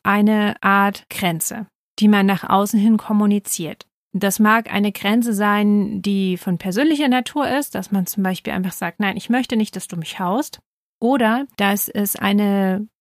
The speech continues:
Grenze ist von Dingen, die vielleicht nicht getan werden sollen. „Nein, ich möchte nicht, dass du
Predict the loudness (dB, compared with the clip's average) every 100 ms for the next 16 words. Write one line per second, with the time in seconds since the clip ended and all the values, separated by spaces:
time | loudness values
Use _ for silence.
0 | -14 -4 2 2 2 -2 -2 -2 -2 -6
1 | -4 0 2 2 4 6 6 4 -2 -6
2 | -2 0 0 -4 -8 -10 -2 -2 -2 -10
3 | -10 -8 -6 -4 -6 -6 -6 -6 -6 -6
4 | -4 0 2 2 0 -2 0 0 0 0
5 | -2 -4 -4 -4 -6 -2 -2 -2